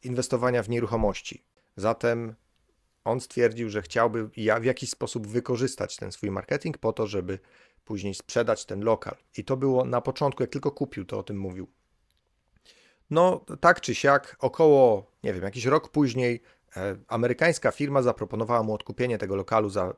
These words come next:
ponad dwa razy więcej, czyli za czterdzieści dziewięć milionów złotych. On podobno odmówił, albo ta firma zrezygnowała. Tak czy siak do transakcji nie doszło i on wtedy wymyślił, że zrobi sobie epickiego flipa, czyli podzieli ten apartament na dwadzieścia tysięcy udziałów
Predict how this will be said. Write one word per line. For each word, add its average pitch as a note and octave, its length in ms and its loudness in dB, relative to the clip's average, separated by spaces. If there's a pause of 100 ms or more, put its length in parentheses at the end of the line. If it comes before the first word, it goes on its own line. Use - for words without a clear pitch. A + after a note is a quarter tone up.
ponad B2 240 4
dwa G#2 160 0
razy F#2+ 200 -2
więcej, A#2 360 -4
czyli G2 180 -10
za F#2+ 140 -12
czterdzieści A2+ 480 -10
dziewięć A2 280 -4
milionów F#2+ 380 -2
złotych. D#3+ 380 0 (380)
On F3 300 2
podobno C#3 460 2
odmówił, C3 440 0
albo G#2 180 -4
ta A#2 100 -6
firma D3 260 0
zrezygnowała. A#2 640 -2
Tak F#3+ 240 0
czy - 100 -4
siak C#3+ 180 -2
do C#3 80 2
transakcji C3 480 -4
nie D#3+ 260 4
doszło B2+ 380 4
i B2+ 120 0
on D3+ 80 0
wtedy C#3 260 -4
wymyślił, B2 460 -4
że G2 220 -2 (240)
zrobi D3+ 320 2
sobie A#2+ 240 -2
epickiego E3 440 -2
flipa, D#3+ 320 -4
czyli G#2 220 -12
podzieli C#3+ 360 -2
ten A2+ 140 -8
apartament G2+ 480 -4
na G2 100 -2
dwadzieścia A2 420 -2
tysięcy G#2+ 440 -8 (220)
udziałów G3+ 500 6